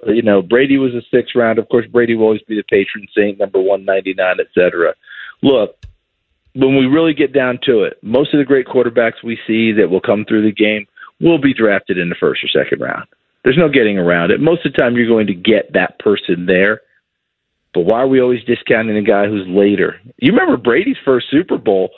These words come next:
the week before? Remember Drew Bledsoe played in, in the A F C Championship because Brady hurt his ankle.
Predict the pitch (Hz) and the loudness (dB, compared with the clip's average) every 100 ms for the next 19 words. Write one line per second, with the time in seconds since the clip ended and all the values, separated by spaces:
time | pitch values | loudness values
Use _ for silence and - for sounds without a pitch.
0 | _ _ _ _ _ _ - 117 127 170 | _ _ _ _ _ _ -4 -2 0 -2
1 | - 160 - 151 165 180 170 120 170 165 | -2 -6 0 0 0 -2 -2 0 0 0
2 | 165 151 139 147 - 143 - 135 131 127 | 0 0 0 0 0 -2 -2 0 0 2
3 | 123 117 117 113 110 107 101 - 120 117 | -2 -2 -4 -2 -2 0 0 2 2 0
4 | 110 123 147 135 113 98 117 113 110 113 | 0 0 0 -2 -2 0 0 0 0 -2
5 | 104 107 120 - - | 0 0 0 -4 -6